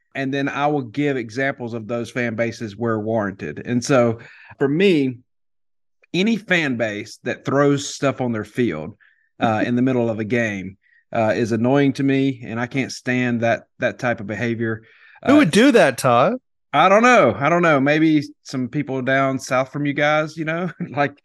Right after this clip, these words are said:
Speaker 1: around the Columbia
Speaker 2: Down in
Speaker 1: area.
Speaker 2: Beaufort.
Speaker 1: Yeah, <laughs> right, right. You know, Tennessee,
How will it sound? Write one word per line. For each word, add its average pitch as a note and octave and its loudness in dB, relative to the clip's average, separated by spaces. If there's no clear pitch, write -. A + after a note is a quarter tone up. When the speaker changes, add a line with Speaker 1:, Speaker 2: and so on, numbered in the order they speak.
Speaker 1:
around C3+ 0
the B2 -6
Columbia D#3+ 2
Speaker 2:
Down E3+ 6
in F#3+ 6
Speaker 1:
area. F3+ 4
Speaker 2:
Beaufort. - 4
Speaker 1:
Yeah, F3 -2
<laughs> G#3 2
right, G3 4
right. F3 -2
You E3+ -4
know, C#3+ -2
Tennessee, E3+ -2